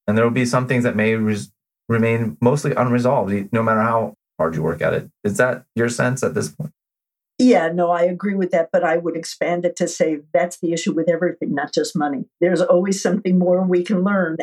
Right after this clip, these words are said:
Speaker 2: and hopefully we come to anything with an attitude of curiosity about what else is there.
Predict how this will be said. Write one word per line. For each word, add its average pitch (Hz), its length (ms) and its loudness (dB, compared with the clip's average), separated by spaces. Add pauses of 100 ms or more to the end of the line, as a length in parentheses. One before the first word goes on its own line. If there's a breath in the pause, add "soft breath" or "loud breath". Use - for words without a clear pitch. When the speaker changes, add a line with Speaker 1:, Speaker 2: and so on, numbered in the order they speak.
(160)
Speaker 2:
and 175 100 0
hopefully 220 640 2 (380)
we 220 140 0
come 214 280 0
to - 240 0
anything 214 540 0
with 175 160 0
an 170 180 -2
attitude 190 480 -2
of - 200 -6
curiosity 180 800 -2
about 175 280 -2
what 180 220 2
else 175 260 0
is 156 180 -6
there. - 220 -6